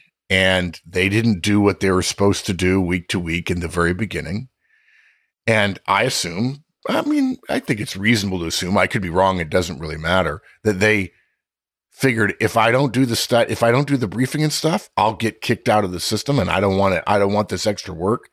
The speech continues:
'Cause these managers were randomly assigned. They didn't choose to be in the one-on-one test group as opposed to the control group,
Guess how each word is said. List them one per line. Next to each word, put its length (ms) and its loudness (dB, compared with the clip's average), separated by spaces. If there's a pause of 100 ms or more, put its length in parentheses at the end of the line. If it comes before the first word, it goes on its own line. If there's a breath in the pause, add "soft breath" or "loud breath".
(320 soft breath)
'Cause 140 2
these 200 2
managers 400 2
were 80 -2
randomly 460 0
assigned. 440 -2
They 80 0
didn't 300 -2
choose 640 2
to 140 -6
be 200 -6
in 100 -4
the 100 -4
one-on-one 720 -2 (840)
test 320 -2
group 300 -2
as 160 0
opposed 380 -2
to 60 -12
the 60 -4
control 440 0
group, 320 -8